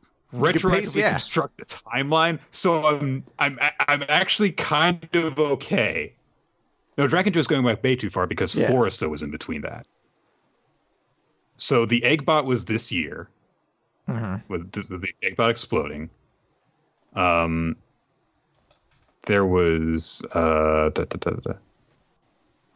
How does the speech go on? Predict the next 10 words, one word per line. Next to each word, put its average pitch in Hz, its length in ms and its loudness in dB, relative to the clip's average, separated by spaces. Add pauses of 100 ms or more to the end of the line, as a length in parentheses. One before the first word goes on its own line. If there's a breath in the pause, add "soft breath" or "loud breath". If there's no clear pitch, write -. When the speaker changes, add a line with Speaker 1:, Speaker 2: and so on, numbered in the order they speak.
Speaker 2:
Oh, - 240 2
God. - 240 -4 (320)
I'm 113 160 4
pretty 185 460 4
confident. 85 1000 -2 (380 soft breath)
No, 107 140 2
I'm 107 180 4
not 131 260 2
confident 87 460 -2
because 82 400 -6